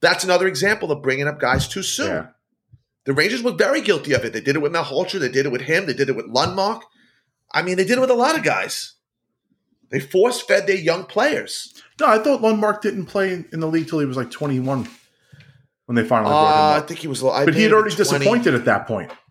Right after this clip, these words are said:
Speaker 1: I don't remember. I thought he was. I thought he was younger than that. I thought he was younger than that.
Speaker 2: Because I thought he came up for a cup of coffee at the end of oh four, and he was drafted in, in ninety-nine.
Speaker 1: Wow, is it that big of a, a,
Speaker 2: Yeah,
Speaker 1: a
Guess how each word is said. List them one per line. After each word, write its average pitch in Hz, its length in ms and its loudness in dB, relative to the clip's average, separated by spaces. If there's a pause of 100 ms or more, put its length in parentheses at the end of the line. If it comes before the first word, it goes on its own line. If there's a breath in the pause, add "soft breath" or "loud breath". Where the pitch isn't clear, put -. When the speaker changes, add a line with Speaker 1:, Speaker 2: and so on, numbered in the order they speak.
(320)
Speaker 1:
I 123 140 -2
don't 123 140 2
remember. 101 440 -2
I 113 120 -2
thought 151 180 2
he 139 80 -2
was. 113 240 -4
I 139 100 4
thought 147 220 2
he 135 60 -4
was 117 160 -4
younger 104 200 0
than 98 180 -6
that. 98 300 -2 (640)
I 120 60 -4
thought 131 220 0
he 113 60 0
was 107 140 -6
younger 101 220 -4
than 95 200 -10
that. 92 180 -6
Speaker 2:
Because 120 100 0
I 147 80 6
thought 175 220 2
he 170 100 0
came 165 300 0
up 156 180 0
for 147 120 2
a 127 100 -2
cup - 160 -2
of - 80 -8
coffee 139 320 2
at 120 80 2
the 113 100 2
end 127 180 4
of 113 120 4
oh 110 120 4
four, 107 380 0
and 98 80 -2
he 104 60 -4
was 104 180 -4
drafted 117 500 2
in, 110 320 -4 (200)
in 110 180 -2
ninety-nine. 120 540 2 (1300)
Speaker 1:
Wow, 110 280 -2
is 101 100 -4
it 113 100 -8
that 123 220 0
big 127 160 -4
of 117 140 -6
a, 123 300 2
a, 117 60 2
Speaker 2:
Yeah, 147 240 4
Speaker 1:
a 110 140 -2